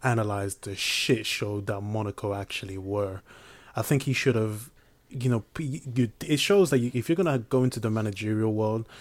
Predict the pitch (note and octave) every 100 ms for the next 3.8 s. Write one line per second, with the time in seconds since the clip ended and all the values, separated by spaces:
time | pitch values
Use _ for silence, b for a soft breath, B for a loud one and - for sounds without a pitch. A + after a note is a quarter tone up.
0 | B A#2+ A2+ A#2+ C#3+ - - - - -
1 | - A2+ - - A#2 A2+ - - - -
2 | A#2 G#2+ G#2 - - - B - - -
3 | - - B2 A2+ - G#2+ -